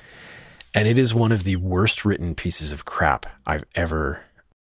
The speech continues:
ever been forced to read. Um, it has so many grammatical and syntax errors that it's confusing to read. And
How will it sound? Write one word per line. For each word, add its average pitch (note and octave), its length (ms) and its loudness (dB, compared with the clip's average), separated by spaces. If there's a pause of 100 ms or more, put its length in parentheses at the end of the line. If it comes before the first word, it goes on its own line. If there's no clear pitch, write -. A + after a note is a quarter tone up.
(840)
ever D#2+ 120 -4
been D#2+ 200 -4
forced - 360 -4
to D2+ 100 -6
read. C#2 360 -10 (1200)
Um, - 640 -4 (560)
it F2+ 240 0
has E2+ 420 0
so - 280 0
many G#2+ 340 2
grammatical F2 920 0
and D2+ 160 -6
syntax - 840 0 (120)
errors F2+ 640 0
that D#2+ 220 0
it's D#2 200 -4
confusing G2+ 880 -2
to B2 140 2
read. C#3 360 2 (1300)
And E2+ 640 0